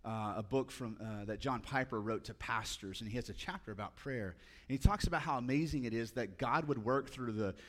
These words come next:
the utterances of a human being. Um, and he just talks about, like, it's, it's, it's, and he talks about how amazing it is that God would even, like, unfold his will through our imperfect lives.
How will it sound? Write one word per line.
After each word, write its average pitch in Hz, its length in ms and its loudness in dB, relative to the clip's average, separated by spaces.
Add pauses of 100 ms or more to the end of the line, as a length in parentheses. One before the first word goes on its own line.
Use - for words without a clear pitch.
(180)
the 135 180 2
utterances 143 440 6
of 113 120 2
a 113 60 2
human 117 360 0
being. 131 460 0 (720)
Um, 123 180 0
and 127 60 2
he 131 60 4
just 139 220 -2
talks 160 240 -2
about, 139 300 4
like, 117 200 0
it's, 131 240 -4
it's, 135 200 -2
it's, 135 200 -4
and 135 140 0
he 135 80 2
talks 156 200 2
about 151 120 2
how 143 100 6
amazing 151 480 8
it 135 100 6
is 135 160 6
that 120 120 0
God 139 260 4
would 135 140 2
even, 131 300 4 (840)
like, - 220 0
unfold 151 420 4
his 127 200 4
will 120 380 6
through 123 200 2
our 123 220 6
imperfect 131 760 2 (320)
lives. 87 760 0